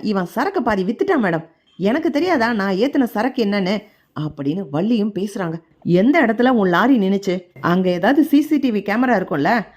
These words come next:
அதை செக் பண்ணி பாத்தீனா இவன், இவன் வண்டியில இருந்த லோடு எடுத்து வித்துட்டானா இல்ல அதுலயே இருந்துச்சான்னு சொல்லி நீ பாத்துடலாம்ல வள்ளி" அப்படின்னு பைரவி ஐடியா கொடுக்குறாங்க.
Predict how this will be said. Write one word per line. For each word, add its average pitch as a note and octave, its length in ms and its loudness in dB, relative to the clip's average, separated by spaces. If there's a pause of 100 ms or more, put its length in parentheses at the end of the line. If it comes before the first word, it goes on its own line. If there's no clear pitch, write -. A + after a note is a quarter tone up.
(140)
அதை F3+ 320 -2
செக் G#3+ 220 -4
பண்ணி C#4 160 0
பாத்தீனா G3+ 460 -4 (320)
இவன், G#3+ 280 2
இவன் G3 160 0
வண்டியில B3+ 320 6
இருந்த A3+ 180 2
லோடு A#3 320 4
எடுத்து G3 180 -4
வித்துட்டானா G#3 520 -2 (320)
இல்ல A3 240 -2
அதுலயே A#3+ 320 2
இருந்துச்சான்னு C4 580 2
சொல்லி B3 160 0
நீ B3+ 120 2
பாத்துடலாம்ல B3 600 0
வள்ளி" G3+ 240 2 (440)
அப்படின்னு D#3+ 560 -4 (200)
பைரவி F3+ 440 -2
ஐடியா F#3+ 260 -2
கொடுக்குறாங்க. E3+ 440 -4